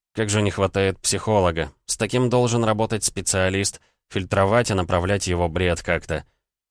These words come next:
"Добровольное переселение", я назидательно поднял палец. "Каждому еврею по тысяче долларов при переезде". "Ах, вот как! Я хочу, чтобы нам тоже была оказана материальная помощь. Мне и маме.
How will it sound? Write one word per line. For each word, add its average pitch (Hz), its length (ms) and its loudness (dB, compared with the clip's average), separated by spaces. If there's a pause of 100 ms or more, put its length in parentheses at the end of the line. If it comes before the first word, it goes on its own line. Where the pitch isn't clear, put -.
(140)
"Добровольное 131 760 4
переселение", 110 840 2 (320)
я 92 200 0
назидательно 90 680 0
поднял 90 420 -2
палец. 85 480 -2 (420)
"Каждому 143 420 2
еврею 147 360 4
по 139 100 -2
тысяче 135 400 0
долларов 117 500 4
при 104 140 0
переезде". 95 720 0 (680)
"Ах, - 280 -6
вот 139 360 2
как! - 320 0 (360)
Я 110 140 -4
хочу, 135 260 2
чтобы 139 280 2
нам 143 220 2
тоже 139 260 4
была 135 240 4
оказана 123 440 2
материальная 117 600 2
помощь. 113 480 0 (120)
Мне 135 360 0
и 135 40 2
маме. 127 400 0